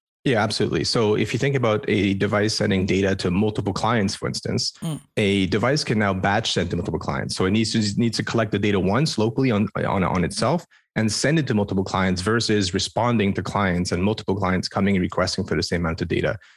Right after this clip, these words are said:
Speaker 1: So from efficiency standpoint, the device itself is able to manage, uh, how and when it collects data based on its own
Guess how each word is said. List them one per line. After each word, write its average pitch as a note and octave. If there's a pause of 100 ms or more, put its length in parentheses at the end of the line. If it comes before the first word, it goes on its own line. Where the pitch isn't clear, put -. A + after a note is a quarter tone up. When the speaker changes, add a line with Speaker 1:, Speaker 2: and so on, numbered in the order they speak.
(140)
Speaker 1:
So A#2+
from -
efficiency B2
standpoint, F#2+
the F#2
device A2
itself G2+ (340)
is G#2+
able A2+
to -
manage, G#2 (200)
uh, F2
how A#2+
and G#2
when G#2 (140)
it G2+
collects F#2+
data G2
based G#2
on G2
its F2+
own G2+